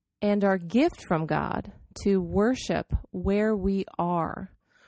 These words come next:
worshiping in g-, the house of God, which often looks unlike a church building, and worshiping and noticing and waking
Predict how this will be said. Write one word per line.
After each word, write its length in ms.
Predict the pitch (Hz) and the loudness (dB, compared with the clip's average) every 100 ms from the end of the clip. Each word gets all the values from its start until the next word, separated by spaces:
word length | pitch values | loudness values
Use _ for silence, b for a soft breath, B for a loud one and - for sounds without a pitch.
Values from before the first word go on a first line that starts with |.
| b - | b -6
worshiping 920 | 175 202 233 - 233 220 214 214 214 - _ _ _ | 0 2 2 0 0 0 0 -2 -4 -8 _ _ _
in 380 | 196 190 190 165 | 0 0 -2 -4
g-, 80 | 185 | -6
the 140 | 170 180 | -2 -2
house 420 | - 196 226 - | 2 2 2 -2
of 140 | 185 | -2
God, 400 | 175 185 208 226 | 2 2 4 2
which 420 | 214 170 160 - - b b b b b - | 0 -2 -2 -10 -20 b b b b b 0
often 560 | 185 208 - 208 202 180 | 4 4 2 0 2 2
looks 240 | 185 - - - | 0 -2 -6 0
unlike 500 | 233 277 160 165 - | 2 2 2 0 -2
a 120 | 165 | -6
church 320 | - 175 170 170 | -2 -2 -2 -2
building, 520 | 165 156 170 196 208 - - b b b - | -2 -2 -2 -4 -6 -10 -20 b b b -2
and 280 | 214 214 | 0 2
worshiping 880 | 202 247 285 - 254 240 226 226 233 - _ - | 2 0 0 -2 0 0 2 0 -2 -6 _ -4
and 260 | 180 180 | 0 2
noticing 840 | 185 214 240 226 - 214 208 208 202 _ _ | 4 4 2 -2 -2 0 0 -2 -6 _ _
and 300 | - 175 170 - _ _ _ | -6 -4 -4 -8 _ _ _
waking 540 | 175 175 226 - 240 | -2 2 2 0 -2